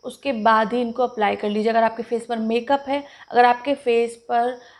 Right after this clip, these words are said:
मॉइस्चराइज़र भी है, तो भी मैं कहूँगी आप फेस क्लीन करके, क्योंकि अगर आप कहीं बाहर से आ रहे हैं या फिर आपने सुबह से शाम तक पूरा दिन निकाल लिया, उसके बाद आप इसको यूज़ कर रहे हैं,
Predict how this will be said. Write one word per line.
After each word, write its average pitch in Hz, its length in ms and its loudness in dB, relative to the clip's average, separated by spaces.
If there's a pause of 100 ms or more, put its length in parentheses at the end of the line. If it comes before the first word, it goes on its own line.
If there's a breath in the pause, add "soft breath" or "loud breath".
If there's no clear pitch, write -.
(140 loud breath)
मॉइस्चराइज़र 233 840 4
भी 269 200 -2
है, 233 140 2
तो 247 200 0
भी 254 80 -6
मैं 262 160 -4
कहूँगी 240 280 -4
आप 254 280 -2
फेस 240 340 0
क्लीन 240 240 -2
करके, 247 380 -2
क्योंकि 262 420 -6
अगर 269 160 4
आप 269 160 2
कहीं 277 180 0
बाहर 240 320 2
से 262 140 0
आ 214 180 4
रहे 226 160 -2
हैं 226 280 -4
या 233 80 2
फिर 247 160 0
आपने 240 280 -2
सुबह 240 300 0
से 247 120 -2
शाम 226 280 -2
तक 233 200 -6 (380 loud breath)
पूरा 254 200 4
दिन 247 160 2
निकाल 233 320 2
लिया, 233 180 0
उसके 240 200 -6
बाद 233 160 2
आप 233 140 -2
इसको 240 200 -8
यूज़ 240 280 -6
कर 247 160 -4
रहे 233 120 -8
हैं, 240 180 -10